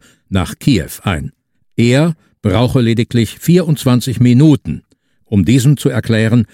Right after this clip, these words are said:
dass ein Frieden wegen Wladimir Putin unmöglich sei.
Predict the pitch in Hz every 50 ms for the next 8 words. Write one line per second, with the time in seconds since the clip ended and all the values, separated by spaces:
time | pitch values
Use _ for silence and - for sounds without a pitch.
0 | _ _ _ _ _ - 113 - 101 87 82 78 - 110 98 107 117 120 110 117
1 | 139 165 180 165 - _ _ _ _ 98 98 80 85 87 73 71 90 95 92 98
2 | 104 104 98 90 - - 135 139 - - 127 123 123 117 - _ _ _ _ -
3 | 131 127 123 123 98 80 - - - - - - 82 64 62